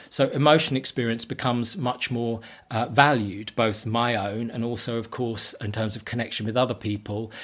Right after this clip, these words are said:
theirs. I, in fact, in the training, I would say, uh, the thinking function got devalued, and I had a bit of a difficulty with that,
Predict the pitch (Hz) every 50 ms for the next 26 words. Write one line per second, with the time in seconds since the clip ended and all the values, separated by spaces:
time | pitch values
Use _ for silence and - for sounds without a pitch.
0 | - - - _ _ 147 139 139 127 113 - 131 135 - - - - - - -
1 | - - 170 170 165 143 139 135 - - 196 202 - - - - 131 120 117 117
2 | - - 123 113 107 104 104 110 107 107 104 107 104 - - 123 110 110 107 113
3 | 120 110 104 - - - - _ - 120 117 - 117 117 123 - - - - 175
4 | 175 185 165 - - 120 110 107 113 - - - - - 113 107 - - - -
5 | 104 107 113 - - 117 110 131 135 - - - 156 170 175 127 113 98 95 92
6 | 92 98 92 92 98 107 - - - 123 110 123 120 120 110 - 131 123 123 110
7 | 101 - - - 160 139 - - 104 117 104 117 104 - 120 - - 110 107 107
8 | - 113 95 110 101 - 135 117 104 98 110 - -